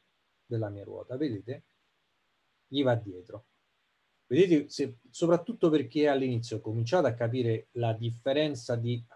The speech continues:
diciamo, di atteggiamento mentale nella costruzione del ragionamento, è una cosa completamente diversa, no?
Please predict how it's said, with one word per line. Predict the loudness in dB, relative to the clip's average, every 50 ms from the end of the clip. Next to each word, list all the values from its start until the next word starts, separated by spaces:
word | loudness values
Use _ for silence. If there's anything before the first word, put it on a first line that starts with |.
| -14 -10
diciamo, | -8 -8 -8 -6 -6 -4 -4 -4 -4 -4
di | -6 -6 -8 -8 -6
atteggiamento | -4 -6 -4 -4 -4 -4 -2 0 0 0 0 -2 -2 -2 -2 -2 -2
mentale | 0 0 -2 0 4 4 6 6 4 2 0
nella | -2 -2 -4 -4 -4
costruzione | -4 -6 -6 -6 -8 -10 -8 -6 -4 -4 -2
del | -2 -2 -4
ragionamento, | -4 -6 -6 -4 -4 -2 -2 -2 -2 -4 -6 -8 -8
è | -6 -4
una | -4 -2 -2 -2
cosa | 0 -2 -2 -2 -4
completamente | -4 -6 -6 -6 -4 -2 -2 -2 0 -2 -4 -4 -6 -6
diversa, | -4 0 2 2 2 2 0 -2 -6 -4 0
no? | 2 2 2 0